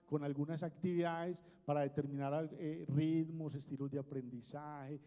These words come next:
si realmente están en cero, cosas como esas. Cayetano era una situación muy particular porque el día que estábamos haciendo el taller, él miraba el lápiz de reojo.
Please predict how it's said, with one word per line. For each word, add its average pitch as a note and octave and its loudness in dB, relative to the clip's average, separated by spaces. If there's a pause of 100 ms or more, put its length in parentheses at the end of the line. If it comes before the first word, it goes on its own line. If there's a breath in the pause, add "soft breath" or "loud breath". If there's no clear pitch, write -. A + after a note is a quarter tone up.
si F3 -2
realmente D3+ 2
están D3+ -4
en C#3+ -4
cero, D#3 -2 (200 loud breath)
cosas A3 4
como F3 2
esas. C#3 -2 (1000 soft breath)
Cayetano A3 2
era G3 8
una F#3+ 2
situación D3+ -2
muy F3 0
particular F#3 2 (140)
porque D3+ 4
el C3+ 2
día E3 4
que F3+ -6
estábamos E3 -2
haciendo D3+ -4
el F3+ -4
taller, E3+ 2 (760 soft breath)
él D3 0
miraba F3 2
el C#3+ -2
lápiz D3 0
de D3+ 2
reojo. D3+ -2